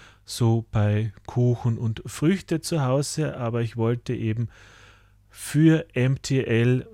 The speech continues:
Dampfen einmal ein Liquid ausprobieren, wo auch Tabak dabei ist. Wie gesagt, ein bisschen was Stärkeres mit sechs Milligramm. Meine Liquids, die ich direkt Lunge dampfe, dampfe ich alle mit drei Milligramm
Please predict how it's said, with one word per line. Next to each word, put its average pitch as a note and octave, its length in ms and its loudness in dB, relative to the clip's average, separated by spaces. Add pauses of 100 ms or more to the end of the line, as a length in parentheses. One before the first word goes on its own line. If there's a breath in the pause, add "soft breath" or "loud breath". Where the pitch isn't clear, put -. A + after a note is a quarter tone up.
(140)
Dampfen A#2 600 -2 (140)
einmal A2 540 0
ein A2 240 -4
Liquid A2 420 -6
ausprobieren, G#2+ 720 -4
wo A2 200 -6
auch G2 260 -6
Tabak G2+ 480 -4
dabei A#2 460 0
ist. D#3+ 440 -2 (960 loud breath)
Wie B2 80 -6
gesagt, A2+ 460 -2
ein G#2+ 80 -4
bisschen A2 320 -6
was G#2+ 100 -2
Stärkeres D3 720 0
mit A2 180 -6
sechs - 360 0
Milligramm. D3 720 2 (500 loud breath)
Meine A2+ 380 2 (400)
Liquids, B2 580 -2
die A2+ 160 0
ich - 160 -8
direkt B2 440 -2
Lunge A#2 280 0
dampfe, A2 600 -2
dampfe G#2 340 -4
ich - 160 -8
alle G#2 260 0
mit G2+ 400 -6
drei A#2+ 300 0
Milligramm C3+ 720 -2